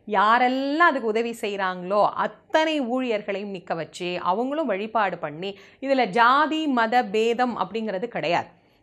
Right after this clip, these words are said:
விஜயதசமி எல்லாராலும் கொண்டாடப்படக்கூடியது. தொழில் செய்யக்கூடியவர்கள் யாரா இருந்தாலும் அந்த இடத்துல அதை பண்ணுவாங்க. அந்த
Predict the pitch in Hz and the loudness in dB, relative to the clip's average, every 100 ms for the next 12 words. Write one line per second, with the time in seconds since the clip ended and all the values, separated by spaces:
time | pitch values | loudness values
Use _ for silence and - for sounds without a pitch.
0 | - 220 302 311 294 294 320 330 202 226 | -4 2 4 4 2 0 -2 0 -2 2
1 | 262 285 302 311 302 339 339 285 262 254 | 4 6 6 8 6 4 0 0 0 0
2 | 254 247 220 214 196 175 170 233 254 320 | 0 -2 -4 -2 -2 -2 0 2 4 2
3 | 320 320 285 285 269 262 247 277 302 240 | 0 -2 -2 -4 -4 -4 -4 -4 -2 0
4 | 214 254 269 254 254 240 285 330 240 214 | 2 2 2 2 0 -2 0 0 0 -4
5 | 220 226 180 170 165 180 160 170 175 - | -4 -6 -4 -4 -4 -4 -2 -2 -4 -8
6 | - - - 226 247 226 196 214 220 | -20 -4 2 4 4 4 6 6 4